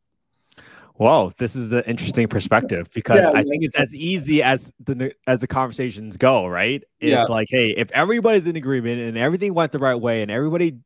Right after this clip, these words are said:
Speaker 1: do-, doesn't fight about different ideological, uh, perspectives and just wanna truly help people,
Speaker 2: Yeah.
Speaker 1: we might actually solve this.
Speaker 2: Yeah, but it, to solve it in its current, I, I don't see how they solve this without, um, you know, some sort of government intervention. Like,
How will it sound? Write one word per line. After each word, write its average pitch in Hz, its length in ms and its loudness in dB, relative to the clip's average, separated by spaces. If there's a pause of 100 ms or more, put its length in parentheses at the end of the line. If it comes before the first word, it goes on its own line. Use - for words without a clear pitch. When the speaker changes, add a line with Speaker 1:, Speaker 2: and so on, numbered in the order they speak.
(120)
Speaker 1:
do-, 143 240 0
doesn't 139 340 -4
fight 127 180 0
about 107 260 -4
different 139 260 -12
ideological, 113 960 -2 (240)
uh, 101 260 0
perspectives 110 560 -6
and 101 140 -8
just 120 160 -10
wanna 123 240 -4
truly 151 380 -6
help 208 220 -4
people, 104 520 -6 (340)
Speaker 2:
Yeah. 131 300 2
Speaker 1:
we 113 100 -4
might 110 240 -4
actually 95 360 -8
solve 78 340 -18
this. - 340 -20 (160)
Speaker 2:
Yeah, 139 260 2
but 131 180 0
it, 135 240 -8
to 135 200 0
solve 165 320 2
it 175 60 -2
in 160 100 -2
its 127 180 -6
current, - 280 -8
I, 123 180 -4
I 143 60 -2
don't 151 180 -4
see 139 220 -4
how 127 240 -2
they 120 160 -4
solve 113 360 -4
this 135 280 -6
without, 110 640 -8 (640)
um, 87 500 -8 (140)
you 113 80 -10
know, 98 120 -8
some 117 220 -12
sort 110 260 -8
of 101 140 -12
government 101 400 -8
intervention. 98 680 -12
Like, 87 280 -8